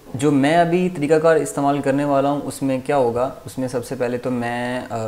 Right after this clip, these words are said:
कोई छोटे से छोटा, बिल्कुल एक छोटा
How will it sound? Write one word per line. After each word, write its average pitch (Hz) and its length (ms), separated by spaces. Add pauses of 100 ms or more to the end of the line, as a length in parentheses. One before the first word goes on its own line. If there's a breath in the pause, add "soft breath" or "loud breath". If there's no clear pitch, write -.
(160)
कोई 117 240
छोटे 127 440
से 131 160
छोटा, 123 600
बिल्कुल 156 680
एक 117 120
छोटा 120 600